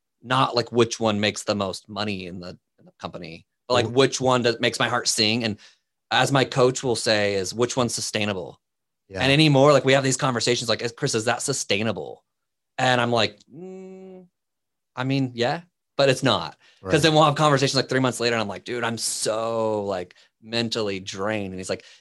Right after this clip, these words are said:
Speaker 1: "Is this sustainable for a ten year, ne-, another ten years?" And, like,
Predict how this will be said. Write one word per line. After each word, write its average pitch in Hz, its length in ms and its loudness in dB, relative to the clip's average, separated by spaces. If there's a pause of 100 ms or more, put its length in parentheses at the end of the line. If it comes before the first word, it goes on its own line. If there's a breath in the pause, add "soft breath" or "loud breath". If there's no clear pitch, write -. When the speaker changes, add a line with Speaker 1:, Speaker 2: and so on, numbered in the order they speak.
(160 loud breath)
Speaker 1:
"Is 139 180 4
this 147 160 2
sustainable 131 600 0
for 107 140 -2
a 104 40 2
ten 117 420 -4
year, 113 200 -4
ne-, 123 160 -2 (100)
another 123 320 2
ten 98 240 -6
years?" 87 220 -12
And, 95 80 -8
like, 98 160 -6